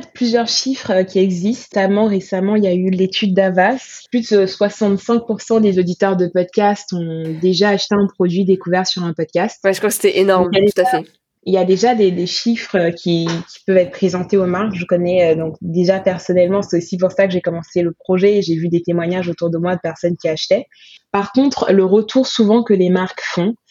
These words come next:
Speaker 1: c'est qu'elles ne voient pas une conversion directe pendant la période publicité. Et là, je trouve qu'il y a absolument rien d'étonnant. Euh, on a fait quelques tests. Imagine un petit peu quelqu'un qui écoute un podcast.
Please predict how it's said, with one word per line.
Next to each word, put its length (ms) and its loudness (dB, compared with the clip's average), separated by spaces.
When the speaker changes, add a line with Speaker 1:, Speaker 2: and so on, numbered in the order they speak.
Speaker 1:
c'est 140 4
qu'elles 200 2
ne 80 4
voient 320 0
pas 260 2
une 140 -4
conversion 640 -2
directe 540 -2
pendant 300 4
la 140 2
période 360 0
publicité. 640 -8
Et 80 4
là, 240 4
je 100 2
trouve 260 -2
qu'il 160 -4
y 40 2
a 100 -6
absolument 720 0
rien 380 2
d'étonnant. 540 -2
Euh, 300 0
on 100 0
a 120 2
fait 140 0
quelques 360 0
tests. 560 -4
Imagine 440 2
un 120 2
petit 140 -6
peu 120 4
quelqu'un 320 0
qui 140 -2
écoute 260 -2
un 80 0
podcast. 540 -6